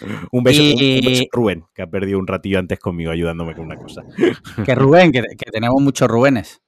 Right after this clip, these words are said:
Speaker 1: ¿Qué?
Speaker 2: Tenemos muchos Rubenes. ¿Qué
Speaker 1: Rubén,
Speaker 2: Rubén?
Speaker 1: Rubén Mate.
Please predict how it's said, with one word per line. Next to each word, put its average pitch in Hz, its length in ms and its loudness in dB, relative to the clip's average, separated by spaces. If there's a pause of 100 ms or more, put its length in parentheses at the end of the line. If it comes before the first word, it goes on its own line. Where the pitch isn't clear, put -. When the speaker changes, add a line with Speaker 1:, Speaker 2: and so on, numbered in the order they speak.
(200)
Speaker 1:
¿Qué? 220 280 0 (960)
Speaker 2:
Tenemos 117 280 -2
muchos 135 240 0
Rubenes. 117 420 0
¿Qué 113 80 -2
Speaker 1:
Rubén, 113 160 2
Speaker 2:
Rubén? 113 320 -4
Speaker 1:
Rubén 107 300 -2
Mate. 113 320 -4